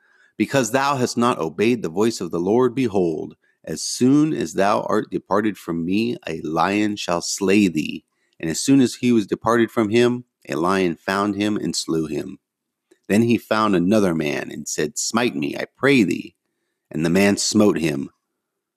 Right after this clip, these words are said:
so that in smiting he wounded him.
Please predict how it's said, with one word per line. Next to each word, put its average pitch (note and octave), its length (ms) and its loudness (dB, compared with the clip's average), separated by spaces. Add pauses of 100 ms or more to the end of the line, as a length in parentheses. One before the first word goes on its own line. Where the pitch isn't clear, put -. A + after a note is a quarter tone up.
so - 180 0
that F2+ 220 0
in G2 160 0
smiting A#2+ 720 0 (180)
he - 160 0
wounded E2+ 460 2
him. D2+ 320 -8